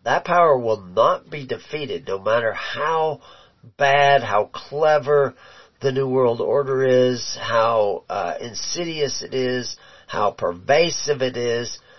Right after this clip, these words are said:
That power is a different, is on a different level. It's a different kind of power. So, you know, like this morning when I talked about a lot of the things that, uh, uh,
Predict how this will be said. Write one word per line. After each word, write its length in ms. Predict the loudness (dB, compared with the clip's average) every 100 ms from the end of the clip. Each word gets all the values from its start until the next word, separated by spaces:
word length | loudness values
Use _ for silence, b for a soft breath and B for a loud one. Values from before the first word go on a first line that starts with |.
| b b b b _ _
That 260 | 2 2 2
power 540 | 2 2 4 2 -2 _ -12
is 160 | -12
a 80 | -6
different, 340 | -4 -4 -8 _ _ _ _ _ _ _ _ _ -14 -6
is 200 | -2 0
on 120 | 0
a 80 | -2
different 360 | -4 -6 -6
level. 320 | -6 -6 -8 _ _ _ _ _ _ _ _ -10
It's 220 | -10 -6
a 100 | -6
different 420 | -4 -6 -6 -10
kind 440 | -4 -2 -2 -6 -12
of 80 | -12 -16
power. 480 | -10 -8 -8 -12 -16 _ _ _ _ _ _ _ _ _ _ _ b b b b 0
So, 380 | 4 6 4 0
you 80 | 4
know, 100 | 6
like 200 | 6 2
this 240 | -6 0
morning 320 | 0 0 0
when 100 | 0
I 140 | 0 2
talked 340 | 2 2 0
about 280 | 0 2 2
a 40 |
lot 280 | 4 4 2
of 60 | -2
the 120 | -2
things 420 | 0 0 -4 -4
that, 340 | 0 0 0 0
uh, 320 | 0 0 -4 b b b b b b -10
uh, 340 | -6 -6 -6